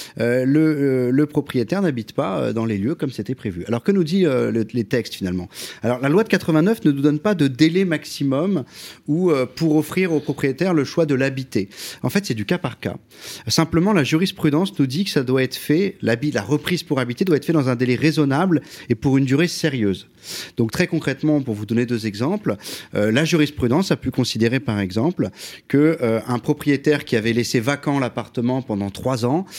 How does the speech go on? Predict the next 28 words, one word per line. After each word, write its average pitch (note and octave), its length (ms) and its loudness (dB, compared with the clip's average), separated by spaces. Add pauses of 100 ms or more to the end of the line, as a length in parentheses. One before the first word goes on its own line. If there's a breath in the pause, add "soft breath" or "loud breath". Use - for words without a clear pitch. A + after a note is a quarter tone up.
(240 loud breath)
euh, A2 480 0
c'était C3+ 360 0
légal C#3 520 0
puisqu'en C#3 260 -4
fait F#3+ 220 -2
il D#3+ 80 4
avait B2+ 180 2
mis D3+ 140 2
cette D3 200 -2
période C3 200 0
à B2 60 2
profit C3+ 260 -2
pour F#3 100 -6
faire D3 80 2
des G#2 100 -2
travaux D#3+ 380 0
dans D3+ 120 2
les C3 120 2
lieux. G2+ 220 0 (580 loud breath)
De A2+ 140 4
même, E3+ 200 2
la D#3 100 4
jurisprudence C3 560 0
a C#3+ 80 2
pu C3+ 140 -4
considérer C#3 560 2
qu'une B2 320 0
personne, C#3 400 -2